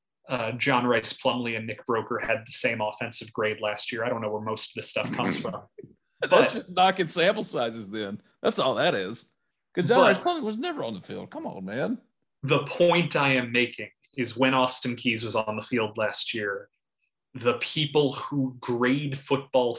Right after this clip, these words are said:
Speaker 1: for a living say he was Ole Miss's best defender.
Speaker 2: So you're saying that that is a better metric than dumbass ginger kid from New Albany going, "Hey, man, he looks pretty good out there."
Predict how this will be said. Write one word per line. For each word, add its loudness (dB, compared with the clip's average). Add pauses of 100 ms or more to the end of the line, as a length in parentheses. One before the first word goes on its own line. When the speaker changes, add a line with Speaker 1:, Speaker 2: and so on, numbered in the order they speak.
Speaker 1:
for 2
a 2
living -2 (320)
say -2
he -10
was -4
Ole 0
Miss's -6
best -6
defender. -12 (480)
Speaker 2:
So -6
you're 0
saying 0
that -6
that 0
is -6
a -2
better -4 (240)
metric -2
than -6 (600)
dumbass 0 (280)
ginger -2
kid -2
from -2
New 2
Albany 2
going, -2
"Hey, 4
man, 2 (460)
he 10
looks 4
pretty 2
good 2
out 2
there." -12